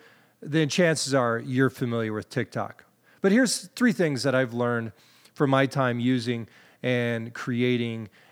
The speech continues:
and posting on TikTok. One is that it's not for everyone. Now, this is something that seems, of course, just very, uh, common sense, very basic,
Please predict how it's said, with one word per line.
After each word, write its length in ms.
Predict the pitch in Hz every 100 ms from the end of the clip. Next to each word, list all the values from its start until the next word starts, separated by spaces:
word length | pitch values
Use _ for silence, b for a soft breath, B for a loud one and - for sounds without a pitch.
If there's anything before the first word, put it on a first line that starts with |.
| b
and 260 | 120 113 104
posting 480 | 131 120 - 117
on 160 | 107 107
TikTok. 640 | - 117 - 104 110 - _ _ b b b
One 260 | 165 214 214
is 220 | 196 156
that 380 | 190 175 - - -
it's 240 | 175 -
not 320 | 185 180 165
for 200 | - 160
everyone. 600 | 147 143 131 107 101 104 - _ b b b b
Now, 160 | 160
this 240 | 165 233 -
is 120 | 196
something 520 | 196 170 180 156 147
that 340 | 135 135 127 -
seems, 720 | - 175 165 156 143 117 -
of 300 | - 143 -
course, 360 | 151 131 117
just 240 | - 131 98
very, 600 | 127 127 123 120 113 104 B B
uh, 220 | 127 110 101 - _
common 340 | - 139 123
sense, 300 | 107 - 151
very 240 | 101 139 117
basic, 640 | 101 170 247 - 117 -